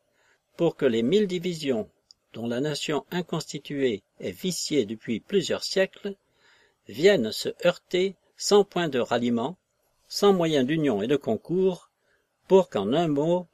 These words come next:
l'Assemblée nationale soit une malheureuse agrégation de partis ennemis dont les opérations incohérentes,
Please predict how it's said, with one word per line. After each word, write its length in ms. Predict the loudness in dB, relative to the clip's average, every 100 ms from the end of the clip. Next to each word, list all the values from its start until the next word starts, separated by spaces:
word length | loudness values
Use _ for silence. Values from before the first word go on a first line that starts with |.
| -18
l'Assemblée 600 | -6 -2 -2 -2 2 2
nationale 760 | 2 -4 -4 -2 -4 -4 -6 -10 _ _ _
soit 320 | -10 -2 -2
une 160 | 0 0
malheureuse 640 | 0 2 4 6 4 2 -2
agrégation 760 | -4 -2 -2 -2 -2 -4 -2
de 80 | -2
partis 580 | -2 -4 -2 -6 -4 -2
ennemis 460 | -2 -2 -6 -8 -12 _ _ _ _ -4
dont 160 | 0
les 180 | 2 2
opérations 520 | 0 0 0 0 -2
incohérentes, 840 | -4 0 2 4 2 -2 -4 -10